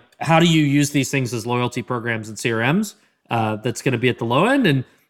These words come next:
I think there'll be innovation on, on both those sides. And even if the trading volume is down, I have more conviction that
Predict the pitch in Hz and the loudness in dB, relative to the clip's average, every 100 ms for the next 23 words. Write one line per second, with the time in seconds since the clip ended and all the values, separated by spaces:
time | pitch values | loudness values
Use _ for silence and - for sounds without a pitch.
0 | - 156 160 160 143 135 131 127 117 131 | 0 2 2 2 0 2 2 2 0 0
1 | 135 113 113 - 120 110 117 120 123 117 | -2 -2 -4 -6 -8 -6 -4 -4 -6 -4
2 | 117 127 214 156 123 - _ _ 165 175 | -2 0 0 -2 -6 -8 _ _ 4 4
3 | 170 147 - 147 147 135 131 127 113 104 | 4 -2 0 4 4 4 2 0 -2 0
4 | 156 143 123 113 - _ _ _ _ _ | 2 4 2 0 -6 _ _ _ _ _
5 | _ - 147 180 156 151 120 131 - 113 | _ -2 2 4 4 0 -2 -4 -2 -4
6 | 110 | -4